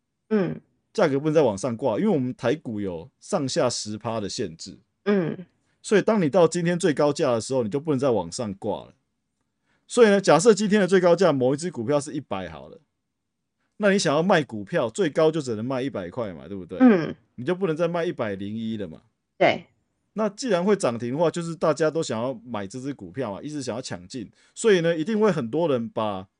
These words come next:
Speaker 2: 价格挂在一百块要买，或者是市价单要买进。
Speaker 1: 嗯。
Speaker 2: 所以这就是一个全部的人都要买的一个状况。
Speaker 1: 嗯。
Speaker 2: 对啊，所以假设我是做空的人，那我就要跟这些都要买的人去，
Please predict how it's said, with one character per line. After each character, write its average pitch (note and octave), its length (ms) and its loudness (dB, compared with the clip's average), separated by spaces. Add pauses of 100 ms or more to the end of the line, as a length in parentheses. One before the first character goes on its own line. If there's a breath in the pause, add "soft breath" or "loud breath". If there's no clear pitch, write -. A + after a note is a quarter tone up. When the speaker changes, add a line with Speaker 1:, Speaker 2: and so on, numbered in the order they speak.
Speaker 2:
价 G3 160 2
格 G#2+ 280 -6
挂 D#3 180 0
在 D3+ 160 0
一 D#3+ 80 -6
百 G#2+ 220 -4
块 C#3+ 160 -4
要 C3+ 100 -2
买， G#2+ 300 -10
或 E3 120 -4
者 A#2 120 -4
是 C3+ 260 -8
市 - 320 -8
价 C3+ 180 0
单 B2 220 -4
要 B2+ 100 -6
买 F#2+ 220 -10
进。 - 300 -16 (480)
Speaker 1:
嗯。 G#3 360 2
Speaker 2:
所 G#3+ 140 2
以 D#3 160 2
这 A3 100 -4
就 G3+ 120 0
是 G3 160 -6
一 - 20 -6
个 D#3+ 200 2
全 D#3+ 300 -2
部 A3 160 -6
的 D3+ 140 4
人 A#2 260 -2
都 E3 140 4
要 E3 140 4
买 G#2 260 -8
的 F#2+ 100 -10
一 A2+ 80 -10
个 A#2 120 -10
状 F#2+ 260 -10
况。 - 240 -12 (380)
Speaker 1:
嗯。 G#3 320 2 (580)
Speaker 2:
对 A#2+ 160 -4
啊， G2 160 -8
所 F3+ 220 -2
以 G#2+ 240 -2 (680)
假 A3+ 160 2
设 G#3 140 4
我 C#3+ 80 4
是 F3+ 100 -8
做 E3 220 4
空 C#3+ 240 -2
的 A#2+ 160 0
人， C#2+ 240 -8 (300)
那 F#3+ 100 -2
我 C3+ 80 2
就 F3+ 100 0
要 F3+ 60 8
跟 F3 220 -2
这 F3 100 -6
些 D#3 360 -2 (120)
都 F3 100 0
要 E3+ 140 4
买 A2+ 220 -4
的 G2 120 -4
人 F#2+ 280 -8
去， B2 480 -4